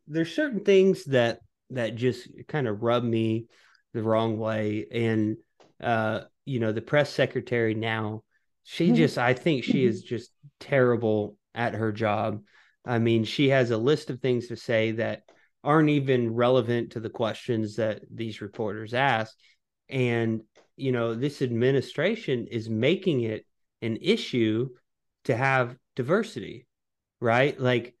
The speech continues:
Speaker 2: Mm.
Speaker 1: the color of your skin and who you sleep with is more important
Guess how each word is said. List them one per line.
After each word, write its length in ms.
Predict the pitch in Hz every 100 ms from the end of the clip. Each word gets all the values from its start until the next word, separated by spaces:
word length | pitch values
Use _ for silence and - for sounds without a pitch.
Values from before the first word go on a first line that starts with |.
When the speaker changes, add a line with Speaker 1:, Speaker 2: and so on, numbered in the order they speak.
| -
Speaker 2:
Mm. 260 | 110 101 98
Speaker 1:
the 120 | 131
color 340 | 131 170 202 196
of 100 | 175
your 120 | 160
skin 500 | - 117 104 110 131 _ _ _ -
and 180 | 123 117
who 120 | 147
you 260 | 143 143 139
sleep 460 | - - 214 202
with 320 | 120 110 120 - _ _ _ -
is 200 | 143 120
more 300 | 123 151 185
important 880 | 160 120 - 175 165 120 113 - -